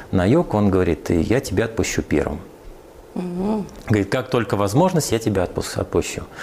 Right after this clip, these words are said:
Speaker 1: В итоге, э, всех отпускает, меня не отпускает. А, я, конечно, и уже что о командире не думал, <laughs> и, э,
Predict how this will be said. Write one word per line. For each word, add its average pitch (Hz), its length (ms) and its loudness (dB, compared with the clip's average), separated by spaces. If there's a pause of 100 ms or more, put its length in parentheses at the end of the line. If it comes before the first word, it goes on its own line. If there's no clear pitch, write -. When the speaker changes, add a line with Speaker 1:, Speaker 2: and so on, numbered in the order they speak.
(380)
Speaker 1:
В 107 100 6
итоге, 107 540 4
э, 90 500 4 (140)
всех - 300 2
отпускает, 180 560 0
меня 98 180 4
не 98 100 6
отпускает. - 460 -6 (1500)
А, - 460 -2
я, 135 300 4
конечно, 117 640 2
и 104 440 6
уже 101 640 4
что 101 680 2
о 101 60 0
командире 117 500 4
не 131 80 4
думал, 127 400 4 (200)
<laughs> - 160 0
и, 302 220 4 (440)
э, 101 140 2